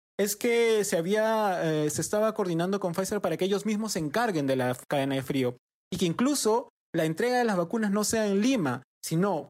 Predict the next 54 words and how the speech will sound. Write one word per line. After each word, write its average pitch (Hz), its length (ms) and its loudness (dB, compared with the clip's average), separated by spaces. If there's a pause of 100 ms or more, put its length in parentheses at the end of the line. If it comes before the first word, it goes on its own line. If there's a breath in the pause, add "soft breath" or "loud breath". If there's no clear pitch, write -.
por 160 100 0
ejemplo, 160 540 -2
si 156 160 -4
se 160 160 0
requieren 202 400 0
vacunas 151 540 -2
en 156 280 2
Loreto, 185 520 0 (360)
que 156 220 0
Pfizer 202 400 -2
las 180 160 0
entregara 170 580 0
directamente 196 760 -2
en 175 80 -2
Loreto 160 380 0
para 143 160 0
evitar 170 240 0
esa 185 180 -2
cadena 185 320 -2
de 175 80 -4
frío 180 260 0
de 156 140 2
Lima 185 320 -2
a 180 180 -4
Loreto. 147 480 -2 (720)
Entonces, 185 380 -2 (260 loud breath)
habría 185 260 0
que 208 100 0
ver 208 160 2
si 190 260 0
esto, 208 640 0
eh, 156 220 -2
también 170 360 0
se 202 120 -2
ha 190 40 -2
concretado, 151 580 0
¿no? 165 200 -2
Todavía 165 420 2
no 180 180 -2
tenemos 175 380 -2
detalles 170 460 0
de 147 160 2
los 131 260 0
contratos, 131 600 -2
es 147 180 -2
algo 151 200 2
que 139 120 -2
no 165 320 0
va 156 280 2
a 151 40 0
salir 139 300 -4
a 139 80 0
la 127 100 0
luz, 151 340 -2